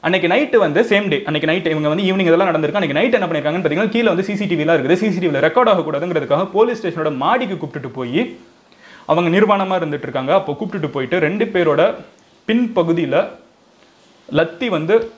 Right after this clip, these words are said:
உள்ளுக்குள்ள இறக்கப்பட்டு, ஏனஸ்குள்ள இறக்கப்பட்டு செக்ஷுவலா torture பண்ணப்பட்டிருக்காங்க. ஒரு தந்தையும் ஒரு மகனும், ஐம்பத்தொன்பது வயசான ஒரு தந்தையும் முப்பத்தோரு வயசான ஒரு பையனும்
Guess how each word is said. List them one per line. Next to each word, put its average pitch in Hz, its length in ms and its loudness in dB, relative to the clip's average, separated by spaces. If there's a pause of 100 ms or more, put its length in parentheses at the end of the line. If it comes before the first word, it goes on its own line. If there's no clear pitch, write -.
(600)
உள்ளுக்குள்ள 170 440 2 (140)
இறக்கப்பட்டு, 156 640 -2 (180)
ஏனஸ்குள்ள 135 640 -4 (180)
இறக்கப்பட்டு 151 600 -2 (840)
செக்ஷுவலா 202 440 2
torture 147 380 -2
பண்ணப்பட்டிருக்காங்க. 127 720 -4
ஒரு 135 200 -6
தந்தையும் 175 580 0
ஒரு 131 160 -8
மகனும், 170 460 -2 (380)
ஐம்பத்தொன்பது 208 720 0
வயசான 202 420 -4
ஒரு 151 160 -4
தந்தையும் 151 540 -6 (100)
முப்பத்தோரு 190 460 -2
வயசான 160 440 -2
ஒரு 135 140 -2
பையனும் 143 540 -2